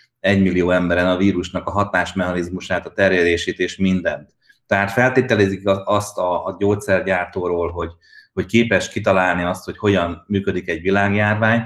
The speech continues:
de hát ezt nem lehet kitalálni, eh, ennyire könnyedén. Nem véletlen, hogy például azért egészen, ugye Péterrel írtunk egy könyvet erről, de egészen eddig komoly biológiai fegyvert nem vetettek be,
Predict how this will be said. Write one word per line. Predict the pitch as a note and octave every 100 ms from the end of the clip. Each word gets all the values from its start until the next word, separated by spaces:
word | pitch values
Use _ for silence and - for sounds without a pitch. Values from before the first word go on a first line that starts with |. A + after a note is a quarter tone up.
| - _ _
de | A2+
hát | A2+
ezt | B2
nem | D3 C#3+
lehet | A2 -
kitalálni, | G#2+ G#2 G2+ G2+ G2+ G2+ - -
eh, | G2 G2
ennyire | G#2 G2 F#2+ F#2
könnyedén. | G2 F#2+ F#2+ G2
Nem | G2 C3+ B2
véletlen, | F2+ F2+ E2+ - E2+ F#2 G#2+ - _ _
hogy | - -
például | A2 A2+ G#2+ G2 F#2 F2+
azért | F2 F#2 F2+
egészen, | G#2 G2+ F#2+ F#2+ - F2+ F2+ F2+ F#2
ugye | F2+ F2+
Péterrel | A2 G#2+ F2
írtunk | F#2+ G2 F#2 F2
egy | E2
könyvet | - G2+ F#2 E2+ G2
erről, | G2 G2 F#2+
de | F#2+
egészen | A2+ G#2+ G2+ G#2
eddig | F#2+ F#2+ _ - _ _
komoly | A#2+ D3 B2+ G2+ F#2+ F#2+ G2
biológiai | F#2+ B2 A2+ F#2+ F2+
fegyvert | - A2 G#2+ F#2 F2+
nem | G#2 A2 G2+ F#2+
vetettek | F#2+ F#2 E2+ - F2 E2+ F2
be, | G2 B2 B2 _